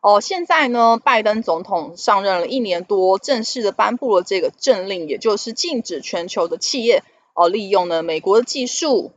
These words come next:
哦，机器，甚至只要是软体有，呃，来自于美国公司的专利，都不能够使用，并且卖到中国。哦，所以说这些公司已经面临跟华为同样的限制跟处境，只要任何使用美国科技的企业就禁止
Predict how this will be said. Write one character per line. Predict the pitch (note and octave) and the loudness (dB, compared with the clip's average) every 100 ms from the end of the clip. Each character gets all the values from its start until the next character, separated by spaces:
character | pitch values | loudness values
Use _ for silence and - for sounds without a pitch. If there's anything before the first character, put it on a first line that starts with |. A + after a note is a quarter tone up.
| - | -4
哦， | D#3+ D#3+ | -2 -2
机 | A3+ | -4
器， | B3 C#4+ A#3+ | -4 -2 -2
甚 | - A#3 | 0 0
至 | G#3+ G#3+ | 0 -8
只 | F3+ | -4
要 | C#3+ E3 | 0 0
是 | - A3+ | 0 -4
软 | F#3+ F3+ G#3+ | 2 2 2
体 | - G#3+ F3 | -4 -8 -2
有， | C3+ A#2+ - _ _ _ | 0 0 -4 _ _ _
呃， | F3+ F3+ F3 E3+ E3 D3 _ - | 2 4 6 6 6 4 _ 0
来 | G3 | 2
自 | A#3 C4+ | 2 0
于 | B3+ | 0
美 | A3+ F3 | 2 0
国 | - F#3 | 0 2
公 | A3+ B3+ C4+ | 4 4 2
司 | B3+ | -2
的 | A3 | -4
专 | - C#4+ C#4 | 0 0 2
利， | D#4 G#3+ _ _ _ | -2 -6 _ _ _
都 | - G3+ | -2 0
不 | G3+ A3+ | 0 -2
能 | F3 | 0
够 | F#3+ F3+ | 0 0
使 | - - E3+ | -2 -8 -4
用， | E3+ A3+ F#3 | 2 2 2
并 | F#3+ | -6
且 | F3 - E3+ | -6 -2 -2
卖 | - G#3 F#3 D#3+ | 0 2 2 0
到 | - F3+ A#3 | 2 2 2
中 | - G#3+ G3+ | -2 -4 -4
国。 | A3 E3 D3+ D#3 - _ _ _ _ _ | -4 2 4 4 -2 _ _ _ _ _
哦， | - G3 | 2 2
所 | G3 F#4 | 2 0
以 | D4 | -2
说 | C#4 C#4+ C#4+ - | 2 6 6 4
这 | D#4 | -4
些 | C#4 C#4 | -2 4
公 | B3+ | 4
司 | C4+ C4+ A3 | 2 -4 -6
已 | |
经 | F#3 G#3+ | -6 -2
面 | A#3 G3 | 0 0
临 | F3 | -2
跟 | F#3+ G3+ | -2 -2
华 | G3+ E3+ A#3+ | 0 4 6
为 | B3+ A3 | 6 4
同 | - F3 | 2 -4
样 | G#3+ G#3 | -2 -2
的 | E3+ | -2
限 | - A#3 F#3+ | -2 -2 -2
制 | G#3+ | -8
跟 | G3 G3 G3+ | -2 -2 -4
处 | - A3 C3+ | -6 -6 -6
境， | - C4 F#3 | -4 -4 -4
只 | - | 0
要 | E3 | 2
任 | F#3+ A#3+ | 2 0
何 | A#3 F#3+ F3+ | 0 2 2
使 | - F#3+ | 0 -2
用 | A3+ | -2
美 | C4+ | 0
国 | F#3+ G3 | 0 -2
科 | - C#4 | 2 4
技 | C#4 E4+ B3+ | 4 0 -2
的 | F#3 | -2
企 | - F#3 | -4 -10
业 | D#3+ G#3+ | -2 -2
就 | G3 F#3+ | 0 0
禁 | F#3 - F3+ C#3 | 0 -4 -10 -12
止 | - C3+ F#3 | -16 -16 -18